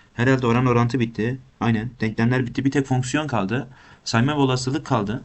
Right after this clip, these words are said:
Kombinasyon, permütasyon ve olasılık işte. Ee, bir de problemler kaldı matematik adına konuşacak olursak.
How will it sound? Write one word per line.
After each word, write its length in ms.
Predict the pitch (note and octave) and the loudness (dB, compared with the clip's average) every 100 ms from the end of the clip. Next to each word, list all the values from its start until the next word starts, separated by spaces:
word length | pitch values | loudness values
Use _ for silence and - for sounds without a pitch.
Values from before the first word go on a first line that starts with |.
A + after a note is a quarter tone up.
| - | -14
Kombinasyon, 520 | - A#2 A#2 A2+ A#2 G#2+ | -2 0 2 2 0 -2
permütasyon 640 | A2+ A2 G#2 G2+ G#2+ A#2 - - | -4 -4 -6 -6 -6 -8 -10 -6
ve 220 | G#2+ G2 - - - | -4 -4 -8 -10 -2
olasılık 460 | A2 G#2 - A2 | 0 0 -4 -10
işte. 280 | - - D#3+ - - - - | -8 -6 -6 -8 -20 -20 -8
Ee, 220 | G#2+ G#2+ G2+ | -6 -4 0
bir 80 | F3+ | 0
de 100 | F3+ | 0
problemler 500 | D3+ C#3 C#3 C#3 A#2 | 2 4 4 4 2
kaldı 220 | G2+ G2+ | -2 -2
matematik 440 | A2 A2+ A#2 A#2 | -2 0 0 -2
adına 260 | G#2+ B2 C#3 | -4 -4 -2
konuşacak 500 | A#2+ A#2 A#2 D3 D3 | -2 -2 -2 -2 -2
olursak. 360 | A#2 - F#2+ | -4 -2 -8